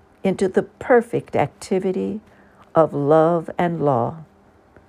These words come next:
knowing that it cannot return to me void. It manifests in a way that is perfect for each person listening.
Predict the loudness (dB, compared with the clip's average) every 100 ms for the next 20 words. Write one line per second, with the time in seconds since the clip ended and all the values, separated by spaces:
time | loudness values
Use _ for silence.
0 | _ _ _ -4 2 4 4 4 2 2
1 | 0 -6 0 2 2 -2 -4 -8 -6 -2
2 | -2 -2 -4 -4 -4 -4 -2 -2 -4 -8
3 | -14 _ _ _ _ _ _ _ _ _
4 | _ _ _ _ 2 2 2 0 2 2
5 | -2 0 0 0 -6 -8 -4 -2 0 2
6 | 4 2 0 -2 -2 -8 -20 -20 -4 -2
7 | -2 -8 -10 -18 -20 _ _ _ _ 0
8 | 0 0 -2 -2 -4 -16 -4 -4 -4 -8
9 | -8 -8 -10 -8 -8 -10 -12 -10 -10